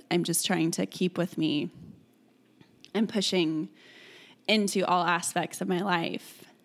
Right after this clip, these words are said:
So thank you <laughs> so much for,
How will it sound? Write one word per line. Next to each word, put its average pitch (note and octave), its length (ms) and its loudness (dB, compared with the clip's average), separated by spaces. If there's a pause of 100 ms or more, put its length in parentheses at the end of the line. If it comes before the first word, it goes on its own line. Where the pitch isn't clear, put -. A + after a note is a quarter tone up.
(120)
So E3+ 540 0 (1900)
thank A3+ 340 6
you G#3 440 4 (600)
<laughs> - 520 0
so B3 520 4
much A3+ 480 2
for, F#3+ 500 4